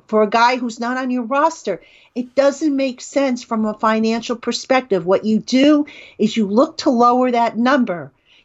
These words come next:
You sign him to another year, a tw-, to twenty twenty. That does not mean that he sees that year. If you draft a quarterback in twenty nineteen that, and you're convinced that he's your guy,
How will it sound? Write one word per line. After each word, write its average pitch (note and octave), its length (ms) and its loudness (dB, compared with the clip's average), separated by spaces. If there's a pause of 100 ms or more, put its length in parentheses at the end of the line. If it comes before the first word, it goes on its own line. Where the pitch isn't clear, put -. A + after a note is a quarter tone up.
You G#3+ 180 -4
sign C#4+ 460 0
him C4+ 380 -2
to A3 200 -6
another A#3 300 0
year, A3+ 600 0 (120)
a F#3+ 60 -8
tw-, - 460 -14
to A3+ 100 -2
twenty C4 360 2
twenty. A#3+ 440 0 (220)
That A3 240 -2
does B3+ 300 2
not D4+ 320 2
mean C#4+ 480 2
that G3+ 180 0
he A#3+ 160 -8
sees C#4+ 520 0
that G#3 260 0
year. E3+ 280 -2
If G3 220 -4
you A3 100 2
draft C#4+ 640 2
a A3 80 -6
quarterback B3 760 2 (280)
in A3 140 -2
twenty B3+ 300 0
nineteen B3 520 0
that, G#3+ 220 2
and A3 120 2
you're A3 140 2
convinced A#3 400 -4
that G#3 140 -4
he's C4 260 0
your C4+ 140 0
guy, A#3 560 2